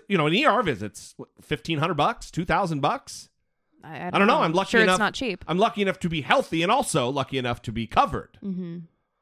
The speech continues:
Speaker 1: So this is a problem.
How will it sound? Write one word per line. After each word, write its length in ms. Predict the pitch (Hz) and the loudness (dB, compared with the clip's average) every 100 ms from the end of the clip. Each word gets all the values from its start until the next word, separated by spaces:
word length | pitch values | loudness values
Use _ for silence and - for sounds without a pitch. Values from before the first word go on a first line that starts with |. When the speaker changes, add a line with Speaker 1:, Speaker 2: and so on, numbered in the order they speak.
| _ _ _ _ _ _ _ _ _ _ _ _ _ _ _ _ _ | _ _ _ _ _ _ _ _ _ _ _ _ _ _ _ _ _
Speaker 1:
So 120 | - | -6
this 180 | 247 370 | -2 -2
is 100 | 539 | 2
a 60 | 539 | 2
problem. 680 | 392 240 254 240 143 95 | 2 0 2 0 0 -6